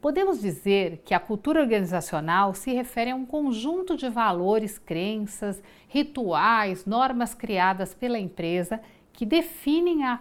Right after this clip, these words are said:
forma como uma organização interage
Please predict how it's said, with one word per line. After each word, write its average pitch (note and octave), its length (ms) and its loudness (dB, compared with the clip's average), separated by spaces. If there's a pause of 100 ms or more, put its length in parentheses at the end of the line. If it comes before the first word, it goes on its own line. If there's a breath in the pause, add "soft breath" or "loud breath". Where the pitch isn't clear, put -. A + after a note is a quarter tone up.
(120)
forma C#4+ 800 0
como B3 320 2
uma A#3 160 0
organização G#3 640 -2
interage E3+ 680 -4